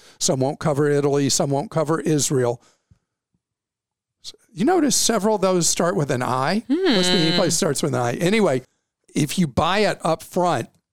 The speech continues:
Speaker 1: from who you're booking the rental car f-, with or through your credit card, you'll get really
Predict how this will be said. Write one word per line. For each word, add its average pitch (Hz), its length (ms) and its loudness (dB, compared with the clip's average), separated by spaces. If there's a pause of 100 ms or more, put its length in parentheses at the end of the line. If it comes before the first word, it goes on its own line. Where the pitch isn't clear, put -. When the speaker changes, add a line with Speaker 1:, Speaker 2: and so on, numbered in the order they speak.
(200)
Speaker 1:
from 131 500 0 (240)
who 208 120 2
you're 180 220 0
booking 151 440 -2
the 120 80 0
rental 147 340 0
car 156 320 0
f-, - 240 -10 (140)
with 156 440 0 (460)
or 165 300 2
through 170 320 0
your 135 260 0
credit 185 400 -2
card, 120 380 -2 (560)
you'll 143 160 0
get 147 360 -2
really 156 520 0